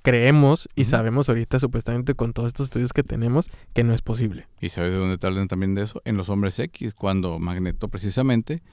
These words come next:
Speaker 2: el, el prisionero número uno,
Speaker 1: Ujú.
Speaker 2: es encarcelado.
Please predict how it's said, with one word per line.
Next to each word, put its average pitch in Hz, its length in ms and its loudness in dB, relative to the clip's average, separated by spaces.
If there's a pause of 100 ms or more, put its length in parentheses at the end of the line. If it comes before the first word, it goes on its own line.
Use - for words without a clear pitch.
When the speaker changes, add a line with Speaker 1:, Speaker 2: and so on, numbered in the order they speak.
(240)
Speaker 2:
el, 87 580 0
el 87 140 -4
prisionero 95 460 -2
número 107 380 4
uno, 143 320 2 (300)
Speaker 1:
Ujú. 127 200 2
Speaker 2:
es 92 180 2
encarcelado. 95 760 -2